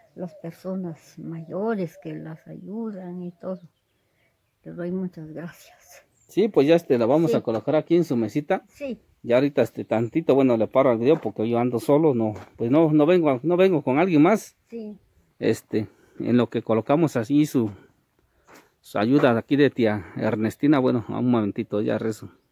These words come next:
Speaker 2: Eh, estoy continuando aquí con tía Ernestina, ya colocamos por ahí todo. Y bueno, pues a mí me admira mucho cómo aquí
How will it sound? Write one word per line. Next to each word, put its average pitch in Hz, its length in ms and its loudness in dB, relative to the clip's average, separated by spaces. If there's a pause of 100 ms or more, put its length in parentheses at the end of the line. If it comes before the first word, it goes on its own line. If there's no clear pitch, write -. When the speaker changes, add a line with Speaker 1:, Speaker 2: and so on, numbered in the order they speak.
(360)
Speaker 2:
Eh, 113 200 8
estoy 196 300 8
continuando 151 540 8
aquí 165 180 4
con 147 220 8
tía 120 180 6
Ernestina, 151 840 8
ya 202 180 4
colocamos 139 500 6
por 107 160 2
ahí 113 160 4
todo. 180 300 2 (1300)
Y 104 760 2 (200)
bueno, 135 300 4
pues 113 320 -4 (460)
a 107 180 4
mí 202 120 8
me 233 120 8
admira 196 240 8
mucho 196 320 4
cómo 180 220 4
aquí 185 560 2